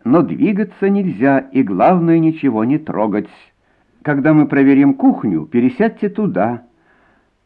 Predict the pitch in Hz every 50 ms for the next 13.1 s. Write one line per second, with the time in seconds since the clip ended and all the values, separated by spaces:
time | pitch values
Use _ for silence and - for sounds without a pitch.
0 | _ _ - - 202 240 240 202 151 120 127 - - 120 120 185 254 254 220 202
1 | 185 180 185 - 156 170 160 - - 131 101 - - - - _ _ _ _ _
2 | _ _ _ - - 143 147 135 139 123 110 - - 113 113 110 - 117 110 110
3 | 107 107 104 92 82 80 - - - - - - - _ - - 98 123 123 117
4 | 104 90 67 76 80 98 160 226 226 208 202 190 196 185 151 117 117 139 208 180
5 | 117 101 80 60 57 - _ _ _ _ _ _ - 85 - 95 107 104 98 -
6 | 101 95 90 - - 80 71 64 62 60 _ _ _ _ _ _ - - 143 160
7 | 190 240 233 220 226 226 - 208 - 190 190 190 185 196 208 208 - - - 214
8 | 202 196 190 202 208 208 180 196 202 202 208 202 202 202 202 - 202 196 190 -
9 | _ - - - - - 151 156 156 170 160 160 156 160 156 156 156 160 165 165
10 | 165 165 - _ _ _ _ _ _ _ _ _ _ - 135 156 160 156 156 151
11 | 156 147 156 - - 143 156 151 139 - - 120 110 - - 95 110 113 104 92
12 | - 98 90 - 98 101 101 101 98 - - 170 180 175 120 95 82 90 80 71
13 | -